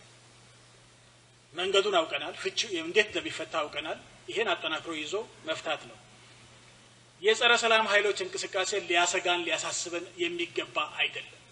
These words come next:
ሁሌም እንደነበሩ ናቸው፣ አሁንም ይቀጥላሉ።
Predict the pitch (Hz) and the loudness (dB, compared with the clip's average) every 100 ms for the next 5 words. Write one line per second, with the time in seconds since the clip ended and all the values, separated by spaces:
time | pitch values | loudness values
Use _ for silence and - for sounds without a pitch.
0 | - - - - - - - - - - | -20 -20 -20 -20 -20 -20 -20 -20 -20 -20
1 | - - - _ _ - _ _ - 285 | -20 -20 -20 _ _ -20 _ _ -10 0
2 | 240 240 202 196 190 - 190 190 196 190 | 4 4 4 0 0 4 4 6 4 2
3 | 240 269 - 180 220 254 - - 147 | -2 -4 -2 -2 0 0 0 0 -4